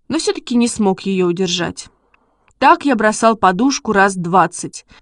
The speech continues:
и ему удалось один раз её подхватить ногами и удержать. «Видал?» — закричал он.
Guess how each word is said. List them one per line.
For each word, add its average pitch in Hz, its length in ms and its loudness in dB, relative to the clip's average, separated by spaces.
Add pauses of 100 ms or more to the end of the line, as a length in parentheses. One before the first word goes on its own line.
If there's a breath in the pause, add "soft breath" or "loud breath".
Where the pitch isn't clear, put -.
(880 soft breath)
и 214 140 2
ему 247 180 8
удалось 240 420 6
один 208 280 2
раз 247 260 2
её 220 260 2
подхватить 202 680 -2
ногами 240 560 4
и - 180 -2
удержать. 202 840 -2 (180)
«Видал?» — 320 600 6 (220)
закричал 240 640 0
он. 190 200 0